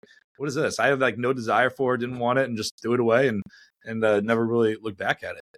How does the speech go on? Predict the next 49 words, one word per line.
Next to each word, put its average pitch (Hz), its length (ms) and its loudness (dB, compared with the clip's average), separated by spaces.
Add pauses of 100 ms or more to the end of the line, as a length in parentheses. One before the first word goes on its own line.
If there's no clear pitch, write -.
(720)
But 156 360 2
where 165 240 -2
it 135 80 -2
really 175 340 4
started 151 440 4
to 110 60 -6
shift 139 360 0
for 127 100 -2
me, 113 220 -2
like, 107 260 -2
yes, 135 380 2
I, 127 140 2
I, 120 260 -4 (160)
I 120 60 -2
rededicated 127 720 2
that 127 220 -2
night. 120 300 2
I 120 60 2
was 104 160 0
baptized 123 380 -2
in 127 40 -6
the 120 60 -6
Holy 123 160 -4
Spirit. 123 520 0
I 104 120 4
was 101 160 0
feeling 139 240 -2
the 127 80 -6
change 127 340 -4
in 120 80 -4
what 117 100 -2
God 120 160 2
was 117 120 -2
doing 120 160 -2
in 113 40 -4
my 110 100 -4
life. 127 280 2 (100)
But 117 160 0
I 123 60 4
remember 143 260 0
going 131 220 0
to 110 60 -4
school 143 320 2
that 120 180 2
next, 120 320 0
uh, 113 140 2
couple 123 240 -4
days 113 260 -2
later, 113 380 4